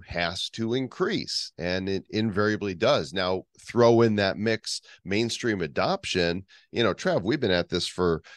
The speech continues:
six and a half years now, talking about this day that is coming, right? We are at the very tail of early adoption.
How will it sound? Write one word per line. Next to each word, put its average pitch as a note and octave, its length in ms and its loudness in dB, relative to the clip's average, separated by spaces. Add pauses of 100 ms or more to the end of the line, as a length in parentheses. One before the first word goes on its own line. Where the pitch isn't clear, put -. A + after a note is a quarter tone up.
six - 460 -2
and G#2+ 100 0
a F#2+ 60 0
half F2+ 320 0
years F2+ 480 0
now, B1+ 300 -6
talking G#2+ 500 -2
about D#2 400 0 (240)
this G2+ 340 2
day G2+ 540 4
that F2 200 0
is E2+ 160 -4
coming, C#2 440 -6 (160)
right? F#2+ 200 2
We A#2+ 280 0
are A2 140 4
at G#2 100 -6
the G2+ 100 -6
very A#2 800 2 (320)
tail F2 680 4 (360)
of F#2 460 0 (460)
early A#2 400 0
adoption. E2 720 -4